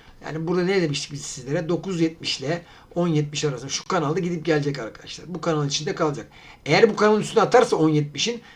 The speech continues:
hızlı bir şekilde on iki elli ve daha sonra tarih zirve. Ama on yetmişin üstüne atamadığı sürece burada biraz daha oyalanacaktır. Yani Şubat ayın ortalarına doğru belki hareket olabilir. Biraz bıktırabilir arkadaşlar. Ama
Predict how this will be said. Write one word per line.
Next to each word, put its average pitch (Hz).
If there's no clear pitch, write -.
hızlı 196
bir 214
şekilde 147
on 190
iki 226
elli 196
ve 165
daha 175
sonra 165
tarih 165
zirve. 131
Ama 196
on 233
yetmişin 214
üstüne 165
atamadığı 175
sürece 139
burada 175
biraz 143
daha 180
oyalanacaktır. 156
Yani 156
Şubat 165
ayın 160
ortalarına 160
doğru 143
belki 131
hareket 147
olabilir. 143
Biraz 202
bıktırabilir 160
arkadaşlar. 135
Ama 190